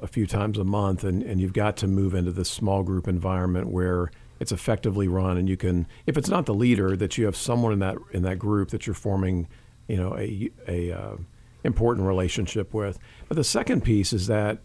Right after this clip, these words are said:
you know, and, and you kinda hear this in Tom's, right? You, you show up for something, and then eventually you move into a more active participation in, in those kind of groups. And so at some point, you've gotta move from passive to active, and that's a huge barrier,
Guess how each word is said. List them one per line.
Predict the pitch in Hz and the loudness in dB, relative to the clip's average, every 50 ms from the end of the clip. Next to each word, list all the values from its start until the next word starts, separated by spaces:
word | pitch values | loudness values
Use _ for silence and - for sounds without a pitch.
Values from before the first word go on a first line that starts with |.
| - - | -10 -8
you | - 120 | -4 -4
know, | 98 92 98 | -2 -2 -2
and, | 101 - | -4 -4
and | - 110 | -2 -4
you | 104 - | -2 0
kinda | - 120 113 110 | 2 2 4 4
hear | 107 113 | 4 4
this | 101 110 95 - - | 4 2 0 0 0
in | 90 85 | 0 -2
Tom's, | - 98 80 151 123 92 87 85 - | 0 0 0 0 2 2 0 0 0
right? | 104 101 104 | 0 0 0
You, | 120 113 101 - - | 0 -2 -4 -4 -4
you | - 113 | -4 -4
show | - - - 135 127 117 | -2 -2 0 2 4 4
up | 120 165 151 | 4 2 2
for | - - 101 | 0 -2 -2
something, | - - 110 95 90 - 117 107 98 98 104 92 - - - - - - - - | -2 0 0 0 0 -2 -2 -2 0 -2 -2 -4 -6 -10 -20 -20 -20 -20 -14 -6
and | - 98 107 | -2 0 2
then | 120 117 123 | 2 2 2
eventually | 131 127 104 120 131 147 - - 131 113 | 2 2 2 2 2 2 2 2 2 4
you | 110 107 | 4 4
move | 104 107 107 101 | 4 4 4 4
into | 107 101 98 95 - - 110 104 101 101 98 95 90 - - - - - - | 4 2 2 0 0 0 2 2 4 4 2 2 0 -2 -8 -16 -20 -10 -4
a | - 107 | 0 0
more | 107 101 104 117 | 2 2 2 2
active | 113 104 104 - - 110 - | 0 0 -2 -2 -2 -2 -2
participation | - 98 - - 101 90 - 90 - 101 95 95 92 - - 98 95 - | -2 -2 -2 -2 -2 -2 -2 -2 0 0 0 2 0 0 -2 -2 -2 -2
in, | 107 98 95 95 95 92 - - | 0 0 0 2 0 0 -2 -2
in | - 104 95 | 0 0 2
those | 95 90 85 - | 2 2 0 0
kind | - 107 92 90 | -2 0 0 0
of | 90 | 0
groups. | 87 98 95 95 92 90 - - | 0 0 0 0 0 -2 -2 -4
And | 113 98 87 | -4 -4 -2
so | - 113 101 98 98 92 90 - - - - - - - - | 0 2 2 4 2 2 0 -4 -10 -20 -20 -20 -12 -6 -4
at | 120 - | -4 -2
some | - - 156 156 170 147 | 0 0 2 2 2 2
point, | - 139 120 107 107 | 2 2 4 2 2
you've | 117 113 107 | 2 0 2
gotta | - 123 113 113 107 104 | 2 2 4 4 4 4
move | 107 110 110 110 101 | 4 4 4 4 2
from | - - 92 85 | 2 0 -2 0
passive | - - - 117 107 104 - - 123 104 90 | 0 0 0 0 0 0 0 0 -2 -2 -2
to | - - - - | -4 -6 -6 -6
active, | 98 95 92 - - - - 113 117 - | -6 -6 -6 -6 -6 -6 -6 -6 -6 -4
and | 120 120 | -2 -2
that's | 139 - - | -2 0 0
a | 101 | 0
huge | 85 - - 139 143 139 123 117 104 | -2 -2 -2 0 0 2 0 0 -2
barrier, | - 104 98 101 98 92 90 85 92 98 | -2 0 0 0 0 0 -2 -2 -4 -6